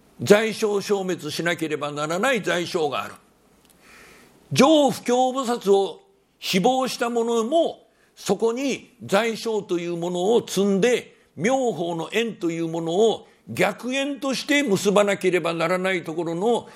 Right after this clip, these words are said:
その罪というものがある。というふうに、この示されているわけであります。善業も、悪業も、私たちは積んできて、今の命が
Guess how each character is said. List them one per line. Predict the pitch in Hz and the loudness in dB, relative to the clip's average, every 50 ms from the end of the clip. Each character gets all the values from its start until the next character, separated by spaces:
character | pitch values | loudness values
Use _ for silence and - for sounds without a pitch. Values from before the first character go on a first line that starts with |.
| - - _ | -20 -20 _
そ | - - 196 208 | -4 0 2 4
の | 240 254 254 240 - | 4 4 2 2 -2
罪 | - - 247 254 220 156 | -4 -2 -2 0 -2 0
と | - 170 160 | 0 0 0
い | 151 | 2
う | 143 | 2
も | 151 156 | 0 2
の | 160 165 | 2 2
が | 151 139 - - - - | 2 0 0 -2 0 0
あ | 165 | 0
る。 | 202 180 - - _ _ _ _ _ _ _ _ _ _ _ _ _ _ _ _ - | 0 0 -4 -12 _ _ _ _ _ _ _ _ _ _ _ _ _ _ _ _ 2
と | - 226 240 | 2 4 4
い | 233 | 4
う | 247 240 | 4 4
ふ | 214 175 220 | 4 4 4
う | 202 | 4
に、 | 185 190 220 220 175 110 - - _ _ | 6 6 6 4 4 0 -4 -12 _ _
こ | - 156 | 0 2
の | 165 170 | 2 2
示 | - - 175 175 170 156 | 2 2 0 0 0 0
さ | 175 165 | 0 0
れ | 151 143 | -2 -2
て | - - 165 170 170 170 - - _ _ _ - | -2 -2 -2 0 -2 -2 -6 -16 _ _ _ -8
い | 131 156 | -4 -4
る | 151 | -2
わ | 147 139 | -2 -4
け | 123 123 117 | -4 -6 -10
で | 113 92 | -10 -12
あ | 92 | -14
り | - | -16
ま | 123 - - | -18 -20 -20
す。 | - _ _ _ _ _ _ _ _ _ _ _ _ _ _ _ _ _ _ _ _ _ _ _ _ _ _ _ _ - - - - _ _ - | -20 _ _ _ _ _ _ _ _ _ _ _ _ _ _ _ _ _ _ _ _ _ _ _ _ _ _ _ _ -20 -20 -20 -20 _ _ 0
善 | 104 110 156 156 165 160 151 | 4 6 6 6 6 2 2
業 | 139 156 156 151 | 2 2 2 2
も、 | 147 147 147 135 - - _ _ _ _ _ _ _ _ _ _ _ _ _ _ | 2 0 -2 -2 -4 -10 _ _ _ _ _ _ _ _ _ _ _ _ _ _
悪 | - - 135 131 175 180 | -2 -2 0 4 4 4
業 | 160 160 175 175 165 | 6 6 4 4 4
も、 | 165 185 202 180 - - - _ _ _ _ _ _ _ _ _ _ _ - | 2 2 0 0 -2 -6 -18 _ _ _ _ _ _ _ _ _ _ _ 0
私 | - 135 127 165 160 - | 0 0 2 2 0 -2
た | - 147 | -4 -8
ち | 127 - 127 | -6 -4 -4
は | 123 123 - | -6 -6 -4
積 | - - 147 | -2 -2 0
ん | 147 147 | 0 2
で | 135 139 127 | 2 0 0
き | - - | 0 -4
て、 | - 123 107 - - _ _ _ _ _ _ _ _ _ _ _ _ - - - - - - - | -6 -6 -8 -8 -12 _ _ _ _ _ _ _ _ _ _ _ _ -20 -20 -20 -20 -18 -4 0
今 | - 147 151 139 | 0 2 2 2
の | 131 120 | 0 -2
命 | 120 131 147 143 123 - 120 | -2 -2 -2 -2 -2 -2 -2
が | 117 123 113 - 120 - - | 0 0 0 0 -2 -6 -12